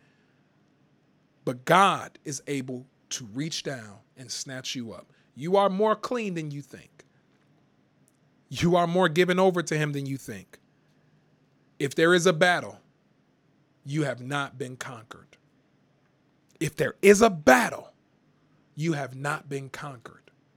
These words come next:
God will clean you, and he has cleaned you. What do I mean by he has cleaned you? He has regenerated you. He has justified you, and he will continue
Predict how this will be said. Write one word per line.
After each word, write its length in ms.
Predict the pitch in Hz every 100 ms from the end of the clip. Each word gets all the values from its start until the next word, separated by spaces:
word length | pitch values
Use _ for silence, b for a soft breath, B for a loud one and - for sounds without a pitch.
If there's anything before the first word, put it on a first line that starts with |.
| _ _ _ _ _ _ _ _ _ _ _ _ _
God 540 | 156 165 143 117 101 - _ _ _ _ _ _ _ _
will 460 | 160 135 151 175 165
clean 420 | - 190 180 175
you, 280 | 175 185 196 _ _ _ _ _ _ _ _ _
and 120 | 135
he 80 | 117
has 500 | - - 160 135 131
cleaned 400 | - 110 95 -
you. 120 | - - _ _ _
What 80 | 156
do 80 |
I 80 | 156
mean 160 | 151 143
by 120 | 131
he 140 | 139
has 240 | 135 139 131
cleaned 260 | - 120
you? 60 | 104
He 180 | 113 147
has 220 | 143 135
regenerated 600 | 127 120 120 107 104 104
you. 140 | 95 98 b b b
He 120 | 170
has 300 | 147 160 135
justified 640 | 123 139 - 127 123 107 98
you, 120 | 90 _ b b b
and 140 | 147 139
he 80 | 139
will 260 | 131 147
continue 760 | 147 127 123 - 151 131 101